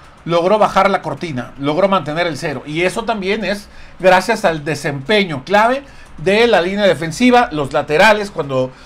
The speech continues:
eh, están en, en la etapa de recuperar, o la línea de tres zagueros que también se ha visto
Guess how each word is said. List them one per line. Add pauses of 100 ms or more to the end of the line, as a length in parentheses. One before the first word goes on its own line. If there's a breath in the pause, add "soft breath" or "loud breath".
(140 loud breath)
eh,
están
en,
en
la
etapa
de
recuperar, (420 loud breath)
o
la
línea
de
tres
zagueros
que
también
se
ha
visto